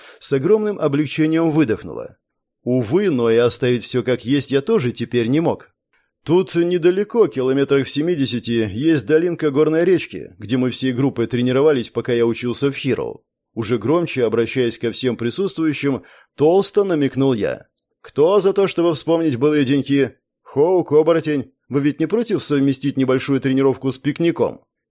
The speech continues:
Сейчас зима, конечно, но мы костер разложим побольше». «Кто-то сказал пикник?» Видать, Вульфе возникшая ситуация тоже изрядно нервировала. Потому он поспешил выразить свое мнение как можно радикальнее и громче,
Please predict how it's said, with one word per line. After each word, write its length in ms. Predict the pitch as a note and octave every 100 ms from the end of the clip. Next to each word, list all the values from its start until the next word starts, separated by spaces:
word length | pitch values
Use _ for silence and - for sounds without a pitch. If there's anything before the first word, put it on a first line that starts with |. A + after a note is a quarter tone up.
| -
Сейчас 380 | C3+ B2+ C#3 B2
зима, 320 | G2+ A#2+ D3+
конечно, 460 | F#3+ D3+ A#2+ - G#2
но 100 | A#2+
мы 140 | G#3+
костер 400 | A3 C3 - F#3+
разложим 420 | G3 E3 F#3 E3
побольше». 600 | D#3 D3+ D#3 - D3 A#2+ _ _ _ _ _ _ _
«Кто-то 400 | - F3 F3 F3
сказал 420 | - F#3+ D3+ F3+
пикник?» 720 | C#3+ D#3+ C3+ E3 C4 - - _ _ _ _
Видать, 400 | A2 B2+ A#2+ A#2+
Вульфе 440 | A2 C#3+ C3 C3 A#2+
возникшая 580 | G2 B2+ A#2+ C3 B2+ B2
ситуация 480 | C3 C3+ C3+ C3 F3
тоже 380 | A3 C#3+ A#2+
изрядно 360 | A#2 A#2+ A#2+ A2+
нервировала. 680 | B2+ E3 C3 F2+ B1+ G1+ - _ -
Потому 300 | A#2 F#3+ A3+
он 120 | G3+
поспешил 580 | D#3 C#3+ C#3+ C#3+ F3+ C#3+
выразить 340 | D3 C3 C3
свое 240 | B2 C3
мнение 340 | B2+ D3 C#3 C3
как 220 | C3+ B2+
можно 340 | C#3 C3+ C3
радикальнее 720 | B2 B2 A#2 B2+ D#3 F3+ F3+ F3
и 120 | D#3+
громче, 560 | C#3+ C3+ B2 A#2 A#2